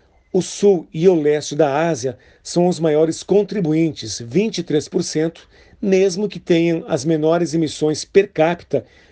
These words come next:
e onde aquelas devidas aos animais sejam menores daquelas vegetais. O segundo emissor global é a América do Sul, vinte por cento, onde, no entanto, as emissões per capita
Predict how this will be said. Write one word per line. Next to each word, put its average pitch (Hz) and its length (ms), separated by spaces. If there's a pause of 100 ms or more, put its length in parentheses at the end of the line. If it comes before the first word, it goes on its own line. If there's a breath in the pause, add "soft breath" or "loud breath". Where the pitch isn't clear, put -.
e 139 140
onde 160 280
aquelas 143 460
devidas 135 560
aos 135 200
animais 143 400
sejam 160 300
menores 160 600 (260 soft breath)
daquelas 151 480
vegetais. 120 760 (1080 soft breath)
O 165 100
segundo 220 400
emissor 165 340
global 160 520
é 180 120
a 180 60
América 165 420
do 180 120
Sul, 156 380 (240)
vinte 185 440
por 196 140
cento, 143 500 (320 soft breath)
onde, 147 260
no 156 80
entanto, 180 580 (320 soft breath)
as 135 180
emissões 156 440
per 202 280
capita 160 580